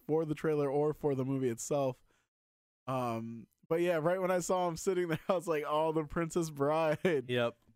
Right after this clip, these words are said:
Speaker 1: So, uh, I don't know. It just gave me a lot of good feelings for it and everything. And, um, I really did enjoy part two by itself, uh, to begin with. So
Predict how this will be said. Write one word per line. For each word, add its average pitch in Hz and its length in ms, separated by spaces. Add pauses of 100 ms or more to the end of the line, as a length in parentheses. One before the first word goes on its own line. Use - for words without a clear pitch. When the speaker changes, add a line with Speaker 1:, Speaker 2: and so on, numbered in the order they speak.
(520)
Speaker 1:
So, 135 220
uh, 123 380 (920)
I 233 120
don't 285 100
know. 175 160
It 156 140
just 180 180
gave 208 140
me 196 80
a 190 60
lot 185 140
of 180 80
good 170 180
feelings 170 380
for 151 260
it 139 80
and 143 80
everything. 139 520
And, 123 120
um, 120 540 (640)
I 147 80
really 190 300
did 180 180
enjoy 160 320
part 156 240
two 175 160
by 143 160
itself, 151 540 (280)
uh, 123 340
to 135 100
begin 160 320
with. 131 220
So 120 380